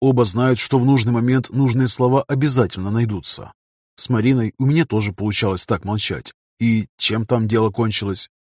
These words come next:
Я не успел, хотя я уже не уверен, что там в принципе можно было успеть.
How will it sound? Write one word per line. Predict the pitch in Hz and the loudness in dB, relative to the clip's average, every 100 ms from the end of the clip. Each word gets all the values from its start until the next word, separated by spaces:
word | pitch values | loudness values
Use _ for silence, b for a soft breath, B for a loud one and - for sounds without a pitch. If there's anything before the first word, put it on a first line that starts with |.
| _ | _
Я | 110 123 | 0 2
не | 131 | 4
успел, | 143 - 95 98 95 _ | 2 -2 -2 -4 -4 _
хотя | - 127 127 | -2 0 2
я | 110 123 | 4 4
уже | 120 127 | 4 2
не | 135 | 2
уверен, | 147 101 101 85 85 | 2 0 -2 -4 -8
что | - | -4
там | 120 131 | 0 0
в | 110 | 0
принципе | - 120 120 - 110 | 0 0 0 0 0
можно | 120 104 110 | 0 0 0
было | 107 | 0
успеть. | 101 110 - 101 - | -2 -2 -4 -6 -8